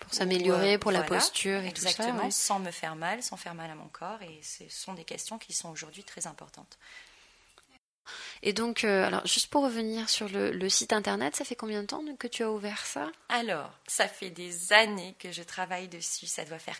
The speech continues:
Speaker 2: quatre ans.
Speaker 1: Eh oui, parce que j'imagine bien que c'est pas le genre de projet que tu peux
Speaker 2: Ah,
Speaker 1: mettre
Speaker 2: non.
Speaker 1: en place avec autant d'ampleur sur, euh,
Speaker 2: Exactement.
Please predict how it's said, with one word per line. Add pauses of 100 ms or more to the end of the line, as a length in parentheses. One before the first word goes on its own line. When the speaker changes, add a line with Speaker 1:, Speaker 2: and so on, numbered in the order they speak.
(100)
Speaker 2:
quatre
ans. (160)
Speaker 1:
Eh
oui,
parce
que
j'imagine
bien
que
c'est
pas
le
genre
de
projet
que
tu (120)
peux (100)
Speaker 2:
Ah,
Speaker 1:
mettre
Speaker 2:
non.
Speaker 1:
en
place
avec
autant
d'ampleur
sur,
euh,
Speaker 2:
Exactement.